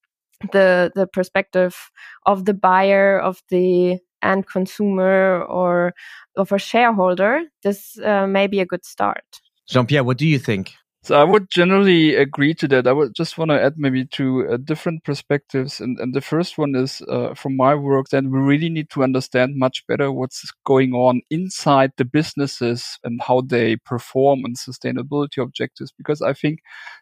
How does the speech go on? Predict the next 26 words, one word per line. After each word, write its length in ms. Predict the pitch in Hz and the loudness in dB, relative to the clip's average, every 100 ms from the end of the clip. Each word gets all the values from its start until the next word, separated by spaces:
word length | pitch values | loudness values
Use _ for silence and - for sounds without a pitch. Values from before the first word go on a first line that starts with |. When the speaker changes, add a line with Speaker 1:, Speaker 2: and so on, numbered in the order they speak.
| _ | _
Speaker 3:
sustainability 760 | - - 135 156 143 143 165 165 | -14 -10 -6 -4 -2 0 0 0
initiatives, 640 | 135 160 180 175 - 175 - | -2 -2 -6 -6 -4 -4 -4
standards, 1040 | - - 131 139 143 143 143 139 139 - | -10 -2 0 0 0 2 2 2 -2 -8
or 100 | 117 | -4
even, 260 | 113 156 147 | -2 -2 2
like, 240 | 123 127 - | 2 2 -4
the 60 | |
new 300 | 127 127 135 | -2 0 0
German 420 | 135 131 135 120 | 0 -2 -2 -2
law 300 | 117 135 165 | 2 4 4
and 120 | 147 143 | 0 -4
so 140 | 143 | -6
on, 160 | 135 127 | -6 -2
they 280 | 131 147 175 | -2 0 -4
would 260 | 170 160 165 | -6 -8 -4
not 180 | 156 175 - | -4 -4 -6
make, 460 | 156 156 151 - - | -2 -2 -4 -10 -4
like, 220 | 139 135 | -2 -2
the 80 | - | -4
differentiation 800 | 131 156 - 135 - 147 156 - | -10 -10 -6 -6 -2 -2 -2 -2
of 160 | 131 - | -6 -8
trying 420 | - 143 147 160 | -4 0 2 0
to 120 | 156 147 | -2 -2
understand 640 | 143 139 - 143 139 143 | -2 -4 -2 0 0 -2
the 80 | 127 | -6
diversity 1040 | - 123 127 139 165 170 151 - 127 | 0 -2 0 -2 -2 -2 -8 -4 -4